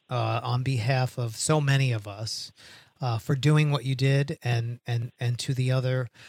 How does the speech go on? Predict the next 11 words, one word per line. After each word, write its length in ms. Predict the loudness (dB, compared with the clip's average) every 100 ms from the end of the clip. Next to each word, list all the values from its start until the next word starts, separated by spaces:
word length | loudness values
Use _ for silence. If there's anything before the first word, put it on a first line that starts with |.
| -18 -2
uh, 100 | 0
Democrats, 840 | 2 2 0 0 0 0 -2 -10 -4
uh, 300 | -2 0 -2 -2
who 180 | -2 0
left, 440 | 2 0 -2 -4
and, 240 | -4 -4 -4
and, 480 | -2 0 -2 -4 -2
um, 540 | 0 0 0 -2 -8 -12 -4
and, 200 | -2 0
and 160 | 2 4
also, 640 | 4 2 0 0 0 -2